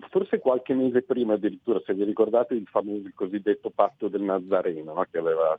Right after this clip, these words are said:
stipulato un po' con Berlusconi per riuscire in qualche modo ad avere una, così, un, un appoggio anche nell'opposizione per, per alcune delle cose che stava facendo. Poi a un certo punto ha deciso che invece lui bastava a se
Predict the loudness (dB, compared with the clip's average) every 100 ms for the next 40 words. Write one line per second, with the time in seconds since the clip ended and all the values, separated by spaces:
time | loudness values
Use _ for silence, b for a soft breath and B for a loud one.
0 | _ _ -2 0 0 -4 -6 -6 -6 -8
1 | -8 -8 -14 -6 -4 -2 -4 -2 -2 -2
2 | -2 0 0 0 0 -2 -2 -4 -2 0
3 | 0 0 -6 -6 -6 -6 -8 b b b
4 | _ -8 -4 -2 -2 0 0 2 0 0
5 | 2 2 2 0 0 0 -4 -8 -6 -6
6 | -6 -10 -12 -12 -4 -2 0 0 0 -4
7 | -2 -4 -4 -6 -6 -4 0 0 -2 -4
8 | -6 0 2 2 -2 -6 -4 -4 -2 -4
9 | B B B B _ 0 2 2 -2 -4
10 | -4 -4 -2 -2 -2 -6 -8 -6 -6 -4
11 | -2 -2 -2 -4 -2 -4 -4 -2 -2 -2
12 | 0 0 -2 -6